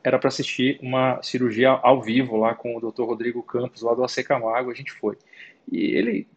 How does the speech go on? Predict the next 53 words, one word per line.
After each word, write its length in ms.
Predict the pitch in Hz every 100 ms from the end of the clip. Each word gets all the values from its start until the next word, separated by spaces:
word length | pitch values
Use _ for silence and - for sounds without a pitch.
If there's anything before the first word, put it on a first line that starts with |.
| -
fez 260 | 147 165
duas 280 | 131 135 180
cirurgias 460 | - 147 123 131 117
de 80 | 110
rim, 220 | 107 131
duas 200 | 131 143
nefrectomias, 920 | 143 - 131 - 110 113 131 - - _ _ _
mas 160 | - 143
eu 80 | 151
vou 80 |
falar 220 | 151 151 147
pra 100 | 135
você 260 | 120 143
que 140 | 143 135
não 80 |
sangrou 400 | 131 - 127 131
um 40 | 143
cotonete. 800 | 151 143 135 113 110 107 - -
Eu 120 | 120
olhei 260 | 147 131 127
aquilo 340 | 110 127 113
ali, 160 | 110 135
ele 140 | 120
fez 180 | - 156
a 60 | 147
cirurgia 400 | - 120 113 123
conversando 680 | - 131 123 107 - 135 117
com 120 | 120
a 40 |
gente, 360 | 110 135 - - - -
<laughs> 240 | - - -
e, 520 | 143 143 143 131 123 _ _ -
e... 220 | 160 151
não 140 | 165 185
é 40 |
exagero 460 | 185 165 120 151 139
mesmo, 340 | 127 143 117
ele 140 | 127
fez 260 | 131 151 160
assim, 200 | 139 -
era 100 | 156
um 20 |
paciente 440 | 147 139 147 - 135
que 100 | -
tinha 160 | -
um 60 | 143
I 60 |
M 140 | 139 123
C 200 | - 139
bem 180 | 139 131
grande, 420 | 117 143 151 123
bem 220 | 143 127
alto, 500 | 123 147 131 - 110